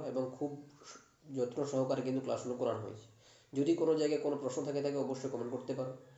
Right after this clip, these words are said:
এবং সম্পূর্ণ বিষয় কিন্তু, সেই বিষয়টা আমরা আলোচনা করবো বা ভেবে দেখবো। ঠিক আছে, তো আমরা সবাই জানি যে বিপিএসসি টিআরই ফোরের যে পরীক্ষা, সেই পরীক্ষা কিন্তু অবশ্যই খুবই সামনে। তো সামনে বলতে ডিসেম্বর নাগাদ কিন্তু পরীক্ষার হওয়ার একটা সম্ভাবনা বলা হয়েছে,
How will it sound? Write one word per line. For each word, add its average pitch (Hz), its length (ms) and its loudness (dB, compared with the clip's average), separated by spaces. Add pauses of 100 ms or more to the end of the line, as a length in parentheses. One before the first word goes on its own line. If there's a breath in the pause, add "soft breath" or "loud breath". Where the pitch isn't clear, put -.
(340 loud breath)
এবং 123 180 0
সম্পূর্ণ 127 380 -2
বিষয় 120 260 -2
কিন্তু, 120 220 -4
সেই 113 160 -4
বিষয়টা 117 280 -4
আমরা 131 180 -2 (100)
আলোচনা 120 280 -2
করবো 104 200 -4 (280)
বা 131 120 0
ভেবে 123 180 0
দেখবো। 107 220 -4 (120)
ঠিক 135 160 -2
আছে, - 160 -4 (1600 loud breath)
তো - 80 -4
আমরা 139 200 4
সবাই 156 260 4
জানি 160 180 6
যে 165 100 4
বিপিএসসি 143 460 0
টিআরই 135 320 4
ফোরের 135 320 0 (360)
যে 131 160 0
পরীক্ষা, 135 420 0
সেই 139 220 0
পরীক্ষা 123 340 -2
কিন্তু 131 340 0
অবশ্যই 123 380 -2
খুবই 123 360 -2
সামনে। 120 340 -2 (1040)
তো - 120 -8
সামনে 113 280 -2
বলতে 135 240 2
ডিসেম্বর 123 520 -2 (420)
নাগাদ 123 340 0
কিন্তু 123 240 -4
পরীক্ষার 123 320 -2
হওয়ার 120 160 0
একটা 117 140 -4
সম্ভাবনা 120 440 -2
বলা 120 160 0
হয়েছে, 120 260 -2